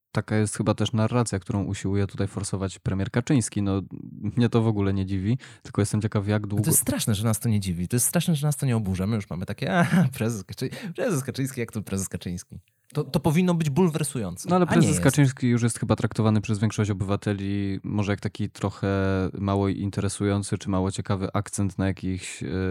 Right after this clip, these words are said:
Speaker 1: rodzinnych imprezach w stylu jakiegoś wujka, który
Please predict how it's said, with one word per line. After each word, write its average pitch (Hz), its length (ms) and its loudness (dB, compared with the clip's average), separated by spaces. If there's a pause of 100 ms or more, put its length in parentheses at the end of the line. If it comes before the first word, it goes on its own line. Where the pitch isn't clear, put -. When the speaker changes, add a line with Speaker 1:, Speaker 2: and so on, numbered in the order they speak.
Speaker 1:
rodzinnych 98 380 -4
imprezach 98 600 -4
w - 60 -14
stylu 95 240 -2
jakiegoś 95 360 0
wujka, 101 320 0
który 95 380 -2